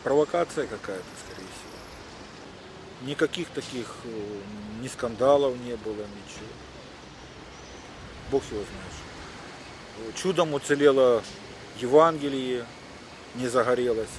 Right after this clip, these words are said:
Обгорел только низ престола.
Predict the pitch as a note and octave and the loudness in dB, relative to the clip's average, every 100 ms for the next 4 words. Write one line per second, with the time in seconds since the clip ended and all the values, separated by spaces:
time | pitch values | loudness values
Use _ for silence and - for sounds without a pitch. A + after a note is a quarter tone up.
0 | G#2+ - - - C#3 C3+ D#3 D3+ - C3+ | -10 -10 -14 0 4 8 10 8 6 2
1 | - B2+ A2+ - - - - - - - | 4 2 2 -6 -16 -16 -16 -16 -16 -16
2 | - - - - A#2 D3+ C#3+ - - - | -14 -14 -14 -12 -2 0 0 -2 -10 -12
3 | B2 A#2+ - E3+ E3+ D#3+ D3 | -6 -6 0 6 8 8 6